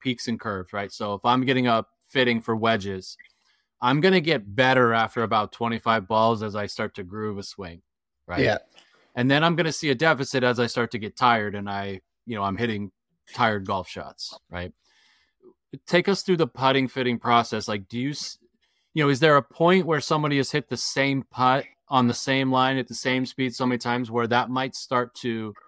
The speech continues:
Speaker 1: impair your ability to find the right fit of a putter for their stroke?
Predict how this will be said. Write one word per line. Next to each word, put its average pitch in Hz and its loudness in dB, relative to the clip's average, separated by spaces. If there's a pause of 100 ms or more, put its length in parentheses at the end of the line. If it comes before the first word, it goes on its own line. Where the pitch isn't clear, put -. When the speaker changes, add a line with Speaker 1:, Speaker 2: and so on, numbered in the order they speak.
(500)
Speaker 1:
impair 139 2
your 135 0
ability 127 4
to 117 -6
find 127 0
the 123 2
right 117 0 (320)
fit 135 0 (100)
of 120 0
a 120 2
putter 123 4
for 120 -4
their 113 -4
stroke? - -6